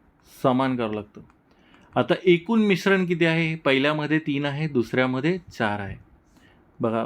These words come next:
सर, द्रावणाचं मिश्रण जे आहे, ए, बी भांड्याचं मिश्रण जे आहे, ते तुम्हाला समान करायचं. पहिल्या कंडिशनमध्ये तीन आहे, दुसऱ्या कंडिशनमध्ये चार आहे. तर आता इथे समान करण्यासाठी वरती आपण चारने गुणतो. मग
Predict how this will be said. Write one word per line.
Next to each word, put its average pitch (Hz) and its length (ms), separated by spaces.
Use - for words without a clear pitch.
सर, 120 200
द्रावणाचं 123 840
मिश्रण 135 440
जे 131 120
आहे, 117 220
ए, 139 300
बी 135 320
भांड्याचं 117 520
मिश्रण 127 380
जे 123 100
आहे, 117 240
ते 135 160
तुम्हाला 131 280
समान 117 240
करायचं. 107 240
पहिल्या 120 360
कंडिशनमध्ये 127 760
तीन 147 300
आहे, 131 260
दुसऱ्या 139 320
कंडिशनमध्ये 147 680
चार 110 260
आहे. 98 160
तर 127 80
आता 151 400
इथे 165 380
समान 147 260
करण्यासाठी 139 540
वरती 127 360
आपण 139 260
चारने 117 400
गुणतो. 107 380
मग 151 120